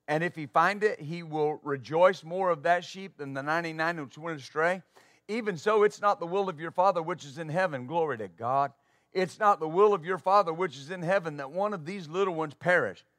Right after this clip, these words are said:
It's not the will of the Father for even one of his little ones to be lost. It's not God's will that anybody, any of your brothers, any of your sisters be lost.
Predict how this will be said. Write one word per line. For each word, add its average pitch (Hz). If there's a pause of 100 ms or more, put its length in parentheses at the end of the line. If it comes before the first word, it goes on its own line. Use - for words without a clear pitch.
(380)
It's 208
not 208
the 156
will 196
of 147
the 147
Father 180
for 160
even 151
one 180
of 165
his 165
little 160
ones 135
to 143
be 139
lost. 127 (1700)
It's 190
not 208
God's 185
will 196
that 156
anybody, 196
any 214
of 175
your 202
brothers, 160
any 214
of 185
your 202
sisters 135
be 139
lost. 135